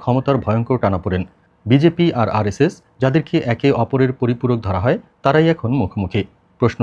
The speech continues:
উঠছে, কি এমন ঘটেছে যে এই সম্পর্ক ভাঙনের পথে? দ্য ওয়ার এর এক বিশ্লেষণে উঠে এসেছে চাঞ্চল্যকর তথ্য।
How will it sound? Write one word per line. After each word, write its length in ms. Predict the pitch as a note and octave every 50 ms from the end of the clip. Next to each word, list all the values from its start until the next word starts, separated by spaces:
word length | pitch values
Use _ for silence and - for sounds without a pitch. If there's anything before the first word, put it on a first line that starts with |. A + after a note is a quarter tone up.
| G#2
উঠছে, 220 | F#2+ - - B2+ E3 B3+ - _ _ _ _ _
কি 100 | - F3+ F#3+ - -
এমন 140 | E3+ F3+ F3 D3+ -
ঘটেছে 340 | A#2 C3 C3 E3+ E3 - A#2+ C3+ D3+ A#2+
যে 60 | A#2 - B2
এই 60 | A2+ - -
সম্পর্ক 320 | B2 B2+ C3 C#3+ C3+ - - - G#2+
ভাঙনের 320 | G#2 G2 G2 G2+ G2+ F#2+ -
পথে? 180 | F#2 - A2+ G#2 - - _ _ _ _ - A2
দ্য 100 | G#2 G#2+ -
ওয়ার 220 | A#2 C3 D3 E3 - - E3
এর 80 | E3 D#3 - B2+ A2
এক 60 | F#2+ F#2+ G2+
বিশ্লেষণে 420 | B2 - - D#3 - - D#3 D3+ D3+ -
উঠে 140 | C3+ - D#3+ D#3
এসেছে 240 | C#3+ - D3 - - A#2+ C3 -
চাঞ্চল্যকর 540 | A#2+ A2+ A#2+ - - B2 B2+ B2+ - B2 A#2 -
তথ্য। 160 | F#2 E2 -